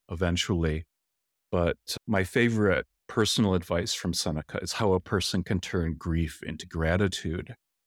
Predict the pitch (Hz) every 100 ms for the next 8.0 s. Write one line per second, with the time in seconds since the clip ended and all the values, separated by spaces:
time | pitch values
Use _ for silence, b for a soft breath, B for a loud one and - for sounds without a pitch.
0 | _ _ _ _ - 90 85 85 - _
1 | _ - - 123 110 117 104 92 82 80
2 | - 87 82 - - - 87 78 - _
3 | _ _ 117 113 - 107 - 90 87 98
4 | 78 117 - 104 92 85 71 65 - 87
5 | - - 85 87 78 80 78 80 - 80
6 | - - 76 - - - - 95 82 -
7 | 82 78 76 87 98 143 - - 90 80